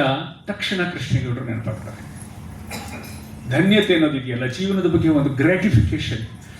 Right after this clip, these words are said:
ಅದು ಯಾವಾಗಲೂ ತುಂಬ, ತುಂಬ, ಆ, ಮುಖ್ಯವಾದದ್ದು. ಅದನ್ನು ನಾನು ಯಾವಾಗಲೂ ನನ್ನ, ಯಾವಾಗಲಾದ್ರೂ ನನಗೆ ಬೇಸರ ಆದಾಗ, ಸಂತೋಷವಾದಾಗ, ಸಂದಿಗ್ಧಗಳು ಬಂದಾಗ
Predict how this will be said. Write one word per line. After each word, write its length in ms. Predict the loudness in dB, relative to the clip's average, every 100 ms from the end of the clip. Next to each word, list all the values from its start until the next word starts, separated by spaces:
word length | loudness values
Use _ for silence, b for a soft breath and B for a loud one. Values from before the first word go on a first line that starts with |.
| B
ಅದು 280 | 2 8 8
ಯಾವಾಗಲೂ 680 | 8 4 4 4 2 -2 -6 -2
ತುಂಬ, 260 | 0 4 2
ತುಂಬ, 320 | 2 0 2
ಆ, 1040 | 0 -2 -6 -14 -18 -18 -18 -18 -14 -4
ಮುಖ್ಯವಾದದ್ದು. 880 | 0 2 0 2 4 4 2 0 -4 -8 -12 -16 -16 -16 -14 -14 -14 -14 -14 -2
ಅದನ್ನು 320 | 4 4 4 4
ನಾನು 340 | 4 4 4 4 -2 -8 -10 -4
ಯಾವಾಗಲೂ 560 | 0 2 4 2 -2
ನನ್ನ, 220 | -2 2 2 2 0 2 2 0 -4 -12 -16 -18 -18 -16 -16 -2
ಯಾವಾಗಲಾದ್ರೂ 640 | 2 4 4 4 4 4 4
ನನಗೆ 240 | 2 2
ಬೇಸರ 400 | 0 2 2 2
ಆದಾಗ, 560 | 2 2 -2 -4 -6 -8 B B B
ಸಂತೋಷವಾದಾಗ, 880 | 0 2 6 4 4 2 2 2 2 0 -2 -8 -16 -20 -20 -18 -18 -16 -16 -14 -14 -14 -16 -8
ಸಂದಿಗ್ಧಗಳು 800 | 0 2 4 4 6 4 4 2
ಬಂದಾಗ 320 | 2 0 2